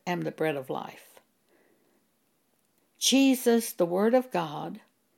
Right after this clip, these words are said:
is the bread of life. That's the Lord's Supper. You're going along and you don't know what to do about something, and you say to God, "What should I do about this?" And God, by his Spirit, brings an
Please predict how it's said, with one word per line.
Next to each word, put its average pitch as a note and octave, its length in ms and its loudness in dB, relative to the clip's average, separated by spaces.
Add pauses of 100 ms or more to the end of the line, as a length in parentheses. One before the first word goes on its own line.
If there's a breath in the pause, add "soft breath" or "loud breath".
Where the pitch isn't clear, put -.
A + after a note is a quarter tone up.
(600 soft breath)
is A3+ 180 2
the B3 100 6
bread B3 260 4
of C4 120 0
life. D4+ 320 2
That's G#3 300 0
the A#3+ 100 0
Lord's A3+ 380 0
Supper. C#4 420 -2
You're E3+ 160 -2
going G#3+ 340 0
along A3 340 -2
and G3+ 140 -2
you G3 120 0
don't G3+ 180 2
know F#3 120 -2
what F#3+ 180 -4
to F3+ 100 -2
do G3+ 160 0
about A3 320 0
something, A3+ 540 -2 (260 loud breath)
and G3 240 -2
you G3 120 0
say F#3+ 280 0
to F#3 100 -6
God, G3 460 -4 (480 soft breath)
"What A3+ 160 0
should A#3 220 0
I A#3 100 0
do F3 240 2
about E3 380 -2
this?" - 420 -8
And F#3 220 -2
God, A3+ 360 0
by F3 220 -2
his F#3 260 -4
Spirit, B3 640 0
brings E3 440 -2
an D#3 180 -4